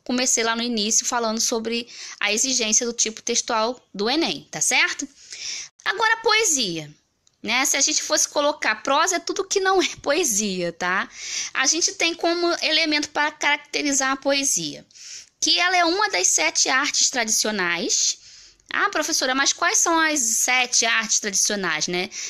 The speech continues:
Geralmente a gente conhece só o cinema como a sétima arte. As outras não têm uma numeração específica, mas são elas: a música, a dança, a pintura, a escultura, a literatura,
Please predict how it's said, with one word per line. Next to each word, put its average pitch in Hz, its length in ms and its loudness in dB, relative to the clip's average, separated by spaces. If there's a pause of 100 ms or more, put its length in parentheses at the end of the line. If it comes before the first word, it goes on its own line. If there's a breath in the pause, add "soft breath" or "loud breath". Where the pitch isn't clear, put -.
Geralmente 214 460 0
a - 20 0
gente 254 220 0
conhece 247 380 0
só 262 160 2
o 285 40 0
cinema 262 460 2
como 240 180 -2
a 240 60 0
sétima 240 480 0
arte. 202 560 2 (480 loud breath)
As 247 240 0
outras 330 300 0
não 349 140 2
têm 381 240 -2
uma 415 180 0
numeração 392 500 0
específica, - 800 0
mas 233 180 0
são 302 240 2
elas: 170 280 0
a 220 80 2
música, 302 640 2
a 262 40 0
dança, 226 480 0
a 277 40 -4
pintura, 247 680 -2 (380 loud breath)
a 214 120 0
escultura, 285 800 0 (540 loud breath)
a 349 60 0
literatura, 294 920 0